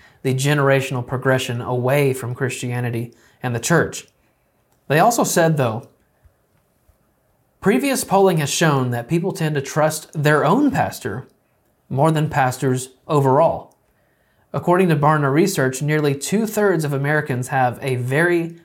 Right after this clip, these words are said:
positive opinion of a pastor they have a personal connection with,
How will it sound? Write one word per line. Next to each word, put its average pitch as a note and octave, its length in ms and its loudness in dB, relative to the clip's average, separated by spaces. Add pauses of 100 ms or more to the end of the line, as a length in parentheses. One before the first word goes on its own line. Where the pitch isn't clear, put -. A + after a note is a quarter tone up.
(120)
positive D3+ 560 0
opinion B2 540 -6 (640)
of D#3+ 180 2
a D3+ 140 4
pastor D3 680 -2 (400)
they B2 120 -6
have B2 120 -2
a A2+ 60 -8
personal C3+ 380 -4
connection B2 440 -8
with, F#2+ 280 -10